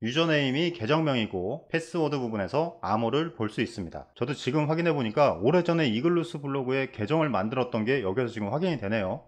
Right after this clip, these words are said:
잊고 있던 건데 이것도 별도로 메모를 해둬야 되겠습니다.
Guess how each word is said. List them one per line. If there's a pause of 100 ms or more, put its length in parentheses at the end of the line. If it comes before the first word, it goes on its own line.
잊고
있던
건데
이것도
별도로
메모를
해둬야
되겠습니다.